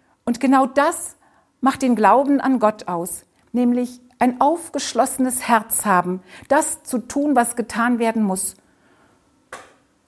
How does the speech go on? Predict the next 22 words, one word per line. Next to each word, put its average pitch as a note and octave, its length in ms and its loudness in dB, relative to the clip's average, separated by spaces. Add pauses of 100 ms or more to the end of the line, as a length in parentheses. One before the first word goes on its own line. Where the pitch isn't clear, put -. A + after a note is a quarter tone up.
(220)
Genau C4 300 6
so B3+ 280 2
machten D4+ 380 0
es - 160 -2
die B3+ 120 -2
Hirten C4+ 440 0
auf A#3+ 200 2
den A#3 260 0
Feldern B3+ 480 -2
von B3+ 200 -2
Bethlehem, G3 540 -4 (360)
als A#3 220 2
sie A#3 200 -2 (520)
der A3+ 100 -4
Vision C4+ 400 -2
der A3+ 160 2
Engel C4+ 240 2
folgend C#4 640 2 (200)
sich - 240 -4
aufmachten C4+ 640 2
zum A#3+ 240 -2
Stall, A#3+ 440 0